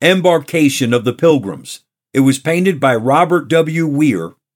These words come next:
and it was hung in the rotunda in eighteen forty-three,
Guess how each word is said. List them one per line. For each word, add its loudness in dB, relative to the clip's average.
and 2
it 2
was 2
hung 0
in 2
the 2
rotunda 0
in -4
eighteen -2
forty-three, -2